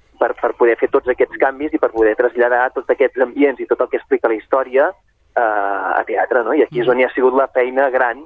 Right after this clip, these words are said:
Speaker 1: a nivell de muntatge i que realment al darrere, totes aquestes cent cinquanta persones que comentaves no en són només els actors, sinó tot el treball que hi ha al darrere, totes les, de tot el backstage, no? Diguem-ne, tot el,
Speaker 2: Mhm.
Speaker 1: els equips que hi ha al darrere perquè funcioni l'obra i, i vagi...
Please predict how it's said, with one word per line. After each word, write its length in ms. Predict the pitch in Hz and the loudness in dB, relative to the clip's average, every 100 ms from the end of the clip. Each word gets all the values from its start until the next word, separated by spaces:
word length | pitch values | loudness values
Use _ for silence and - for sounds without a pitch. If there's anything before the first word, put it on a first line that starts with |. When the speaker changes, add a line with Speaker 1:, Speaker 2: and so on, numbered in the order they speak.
| _ _ - | _ _ -4
Speaker 1:
a 80 | 135 | -4
nivell 360 | 123 113 113 117 | 0 2 2 2
de 120 | 123 | 0
muntatge 420 | 127 127 123 - | -2 -2 -4 -2
i 40 | 151 | -2
que 100 | 131 | 0
realment 420 | 123 120 131 135 | 2 2 0 0
al 140 | 117 113 | 0 0
darrere, 420 | 120 139 143 147 | 2 4 2 0
totes 160 | 135 120 | -2 0
aquestes 280 | 131 131 - | 0 -2 -2
cent 140 | 135 | -2
cinquanta 400 | 135 135 131 131 | 0 -2 -2 -2
persones 380 | 139 - 147 - | -2 0 -2 -2
que 80 | - | -2
comentaves 500 | 127 123 135 139 147 | -2 0 0 0 0
no 80 | 143 | -2
en 80 | 139 | 0
són 200 | 147 135 | -4 0
només 220 | 131 135 | 0 2
els 140 | 127 | 2
actors, 380 | 131 - 156 - - _ _ - | 0 2 0 0 -6 _ _ -6
sinó 180 | 139 127 | 0 0
tot 220 | - 147 - | 2 -2 2
el 140 | 147 131 | -2 0
treball 320 | 127 127 135 | 0 0 -2
que 100 | 117 | 0
hi 60 | 120 | 2
ha 60 | |
al 100 | 131 | 2
darrere, 280 | 131 135 135 | 0 2 0
totes 240 | 123 135 131 | 0 0 0
les, 160 | 127 - - | -2 -4 -4
de 80 | 120 | 0
tot 160 | 127 131 | 0 0
el 120 | 123 | 0
backstage, 500 | 123 - - 143 - - | -2 -2 0 0 0 -2
no? 80 | 143 | 2
Diguem-ne, 320 | 127 139 165 | 2 2 0
tot 140 | 123 | 2
el, 180 | 113 113 | 2 0
Speaker 2:
Mhm. 80 | 247 _ _ _ _ _ _ _ - | -4 _ _ _ _ _ _ _ 0
Speaker 1:
els 140 | 147 | 0
equips 260 | - 160 - | 0 -6 -2
que 100 | 135 | 2
hi 60 | 131 | 2
ha 40 | |
al 160 | 131 127 | 0 0
darrere 300 | 131 131 143 | 2 2 0
perquè 240 | 139 127 | -2 -4
funcioni 560 | - 170 - 131 127 131 | -4 -4 0 0 2 2
l'obra 440 | 139 127 127 147 160 | 2 2 2 2 2
i, 360 | 156 127 120 - | 2 -2 -8 -6
i 240 | 120 117 | 0 2
vagi... 580 | 120 120 131 143 151 | 2 -2 -2 0 0